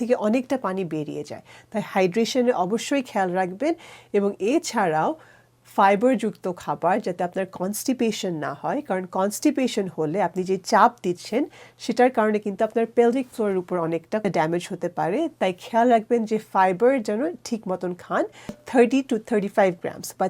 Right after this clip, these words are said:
তিরিশ থেকে পঁয়ত্রিশ grams of fibers every day খাবার চেষ্টা করবেন। সেটা fruits and vegetables-এ যদি না হয়, তাহলে এক্সট্রা ফাইবার, যেরকম আমরা অনেকেই ইসবগুলের ভুসি খেয়ে থাকি, সেটা খাবেন, যাতে আপনার কনস্টিপেশনটা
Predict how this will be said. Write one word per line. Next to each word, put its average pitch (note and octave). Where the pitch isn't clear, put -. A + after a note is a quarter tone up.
তিরিশ G#3+
থেকে C4
পঁয়ত্রিশ A3
grams F3+
of F3+
fibers F3
every A3+
day D4
খাবার E3+
চেষ্টা -
করবেন। -
সেটা G#3
fruits B3
and A#3+
vegetables-এ A#3
যদি A#3
না G3
হয়, E4
তাহলে G#3+
এক্সট্রা -
ফাইবার, F3+
যেরকম G3+
আমরা F#3
অনেকেই F#3+
ইসবগুলের G3+
ভুসি F#3+
খেয়ে F3
থাকি, E3
সেটা G3+
খাবেন, D4
যাতে E3+
আপনার E3+
কনস্টিপেশনটা G3